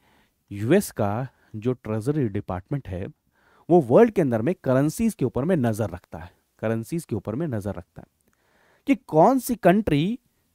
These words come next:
अपनी करेंसी को मैनिपुलेट कर रही है। अब आप कहेंगे, "भैया ये चिड़िया का किस नाम है?" दरअसल normally ये कहा जाता है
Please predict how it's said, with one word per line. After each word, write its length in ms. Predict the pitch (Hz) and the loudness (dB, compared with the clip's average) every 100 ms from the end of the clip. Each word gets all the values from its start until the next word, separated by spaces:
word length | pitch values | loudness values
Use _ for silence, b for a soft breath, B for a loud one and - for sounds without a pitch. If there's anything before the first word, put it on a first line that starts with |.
| _ _ _ _ _ _ - | _ _ _ _ _ _ -2
अपनी 300 | 170 247 277 | 0 2 2
करेंसी 500 | - 160 170 202 262 | 4 4 4 2 -2
को 160 | - 240 | 2 2
मैनिपुलेट 840 | 139 156 214 277 240 180 160 214 | 4 4 6 4 4 4 4 2
कर 160 | - 131 | 0 -2
रही 260 | 101 101 101 | -2 -4 -4
है। 140 | 98 - - | -8 -10 -6
अब 120 | 110 | -6
आप 120 | 151 | -4
कहेंगे, 220 | 117 151 | -6 -6
"भैया 200 | 143 147 | -4 -4
ये 160 | 151 190 | -2 -4
चिड़िया 300 | - 117 120 | -4 -4 -2
का 100 | 123 | -4
किस 260 | 131 117 | -8 -8
नाम 180 | 95 85 | -8 -10
है?" 80 | - _ _ b b b - | -14 _ _ b b b -2
दरअसल 300 | 196 226 240 | 0 2 2
normally 400 | 139 143 220 294 | 4 4 6 6
ये 140 | 269 | 6
कहा 240 | 190 127 123 | 4 0 -2
जाता 300 | 107 92 92 | -2 -4 -6
है 200 | 95 | -6